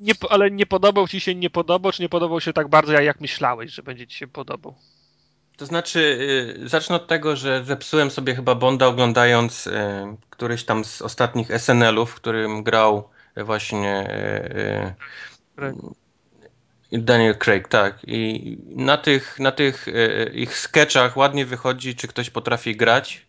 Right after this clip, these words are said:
Speaker 2: czy jest dobrym aktorem, czy nie. I Craig jest, jest fatalny. Jest, jest, był tak słaby, tak niewiarygodnie, wiesz, zły w tym,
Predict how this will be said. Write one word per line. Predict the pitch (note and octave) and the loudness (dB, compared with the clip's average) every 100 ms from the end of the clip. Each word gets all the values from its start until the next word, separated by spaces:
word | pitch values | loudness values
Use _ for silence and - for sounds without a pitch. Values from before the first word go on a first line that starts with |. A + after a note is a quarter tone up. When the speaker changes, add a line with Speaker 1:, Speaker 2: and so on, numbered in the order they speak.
| _ | _
Speaker 2:
czy | - | -12
jest | A#2+ B2 | -8 -4
dobrym | B2+ A#2+ | -4 -2
aktorem, | A2+ A#2 B2 A#2 | -4 -4 -2 -2
czy | A2 A#2+ | -4 -6
nie. | G#2 G#2+ B2 _ - - - - | -4 -4 -8 _ -20 -20 -18 -14
I | A2+ | -2
Craig | C#3 C3+ B2 | 4 4 4
jest, | B2 B2 - - | 0 0 -10 -12
jest | A2+ - | -12 -6
fatalny. | B2 - B2 A2+ G2+ F#2 - _ | -4 2 4 4 2 -8 -18 _
Jest, | G2+ - - | -20 -20 -20
jest, | G#2+ G#2+ | -18 -16
był | A2+ A2 | -14 -2
tak | C#3+ C#3 | -2 -2
słaby, | - C3+ A#2+ G2+ G2+ | -6 0 0 0 -4
tak | - A#2+ A#2+ - _ _ _ _ | -6 -6 -8 -12 _ _ _ _
niewiarygodnie, | B2 A#2 B2 A#2+ A#2+ A#2+ A#2+ A#2+ A#2 A2+ G#2+ G#2+ G#2 | -8 -2 2 2 2 0 0 0 2 2 2 0 -2
wiesz, | G2+ G#2 | -4 -6
zły | G#2 A#2 C3 B2 G#2 | -6 0 4 6 4
w | - | 0
tym, | A2+ | -6